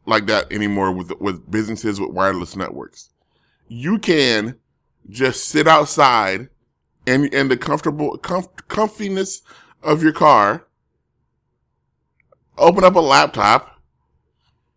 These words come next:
and hit a button and just sit there, and nobody even knows you're trying to hack their, their, uh, you're trying to break in. Well, if they're a decent network administrator, they would know,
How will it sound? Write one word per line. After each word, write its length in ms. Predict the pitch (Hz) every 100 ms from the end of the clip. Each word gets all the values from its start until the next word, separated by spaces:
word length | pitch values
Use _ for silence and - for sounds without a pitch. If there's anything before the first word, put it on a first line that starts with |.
| _
and 200 | - 175
hit 120 | 180 185
a 60 |
button 280 | 175 196 180
and 80 | 175
just 200 | 185 -
sit 140 | 233
there, 300 | 214 143 117
and 200 | 156 160
nobody 360 | 180 196 202 202
even 280 | 190 170 147
knows 440 | 151 170 170 165
you're 80 | 160
trying 240 | - 165
to 60 | 160
hack 200 | 156 139
their, 140 | 151 160 135 98
their, 240 | 151 156 151
uh, 280 | 147 135 - _ - _
you're 80 | -
trying 200 | 156 160
to 40 |
break 240 | 151 151 151
in. 200 | 147 123
Well, 200 | 117 110
if 80 | 110
they're 240 | 123 110 -
a 80 | 95
decent 560 | 92 107 - 98 -
network 420 | 90 95 87 95 90
administrator, 640 | 80 101 - 80 78 85 _ _
they 80 | 95
would 160 | 80 80
know, 340 | 80 73 76